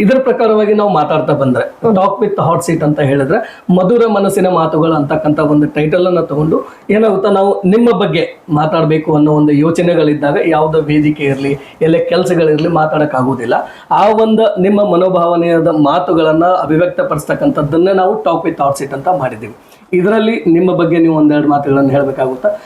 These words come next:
Speaker 1: ಈ ಮೊದಲನೇದಾಗಿ ನಿಮ್ಮ ಬಗ್ಗೆ ಸೆಲ್ಫ್ ಇಂಟ್ರೊಡ್ಯೂಸ್ ಅದು ಹೇಳೋದಾದ್ರೆ ನಮ್ಮ ವೀಕ್ಷಕರಿಗೆ ಒಂದೆರಡು ಮಾತುಗಳನ್ನ.
Speaker 2: ನಮಸ್ಕಾರ,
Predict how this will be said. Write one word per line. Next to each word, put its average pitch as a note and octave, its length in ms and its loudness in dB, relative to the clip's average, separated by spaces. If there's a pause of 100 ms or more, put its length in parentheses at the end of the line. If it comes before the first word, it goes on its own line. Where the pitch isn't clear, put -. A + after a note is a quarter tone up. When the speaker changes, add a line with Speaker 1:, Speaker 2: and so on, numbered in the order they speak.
(140)
Speaker 1:
ಈ G3+ 80 2
ಮೊದಲನೇದಾಗಿ F#3 880 0 (160)
ನಿಮ್ಮ E3 300 2
ಬಗ್ಗೆ D#3+ 320 0
ಸೆಲ್ಫ್ D3+ 300 -2
ಇಂಟ್ರೊಡ್ಯೂಸ್ D3 400 0
ಅದು D3 160 0
ಹೇಳೋದಾದ್ರೆ D#3+ 880 0
ನಮ್ಮ E3+ 140 2
ವೀಕ್ಷಕರಿಗೆ E3 600 0
ಒಂದೆರಡು C#3 380 0
ಮಾತುಗಳನ್ನ. A#2+ 500 -4 (1160)
Speaker 2:
ನಮಸ್ಕಾರ, G3+ 460 0